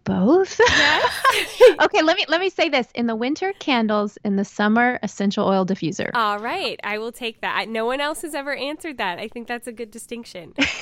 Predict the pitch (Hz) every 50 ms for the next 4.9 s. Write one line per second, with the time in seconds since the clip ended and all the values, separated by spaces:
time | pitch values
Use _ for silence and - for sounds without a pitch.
0 | - - - - - - 359 269 - 320 - - _ _ - - 277 294 285 -
1 | 277 202 196 190 - - 311 285 294 349 - - 359 359 349 359 359 - 370 359
2 | 349 349 - - 247 240 220 - - 208 175 - - - - - - _ _ _
3 | _ _ _ _ _ _ _ _ _ _ _ _ - - 214 185 - - - -
4 | - _ _ _ _ - 180 175 175 175 196 240 220 185 - - -